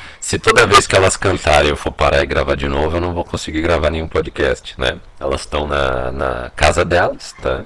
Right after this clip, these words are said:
Eu, eu compartilho a minha casa com elas, essa aqui é a casa delas também. E a gente tem que se acostumar, né? Quem gosta do meu podcast tem que se acostumar com elas cantando, ainda bem que elas estão sadias e cantando, né?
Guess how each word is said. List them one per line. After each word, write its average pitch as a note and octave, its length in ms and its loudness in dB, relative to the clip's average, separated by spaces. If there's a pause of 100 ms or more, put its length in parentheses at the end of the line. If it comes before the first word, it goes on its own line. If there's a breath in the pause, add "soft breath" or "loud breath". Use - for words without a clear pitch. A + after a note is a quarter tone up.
Eu, C2+ 200 0
eu C#2+ 160 0
compartilho D#2 720 -2
a D#2+ 40 2
minha D2 160 2
casa C#2 260 2
com B1+ 180 0
elas, C#2+ 260 0
essa C#2 140 -4
aqui - 160 -2
é - 20 0
a B1 40 -8
casa C2 240 -2
delas C2 280 -2
também. F#2+ 340 -6 (720 loud breath)
E E2+ 1160 -2 (220)
a F#2+ 140 -4
gente G2+ 260 -2
tem F#2+ 100 0
que - 100 -8
se - 60 -2
acostumar, E2+ 540 0
né? B1 80 -4
Quem D2 160 -6
gosta C#2 260 0
do C2+ 40 -6
meu C#2 80 -2
podcast C#2 520 -4
tem C#2 140 -8
que - 60 -10
se - 60 -6
acostumar C#2 440 -8
com C2+ 140 -6
elas C2 220 -4
cantando, E2+ 480 -2
ainda - 200 0
bem F2 160 -2
que - 80 -6
elas E2+ 140 -2
estão D#2+ 160 -4
sadias D2+ 560 -4
e D2 40 -10
cantando, B1 600 -6
né? - 160 -6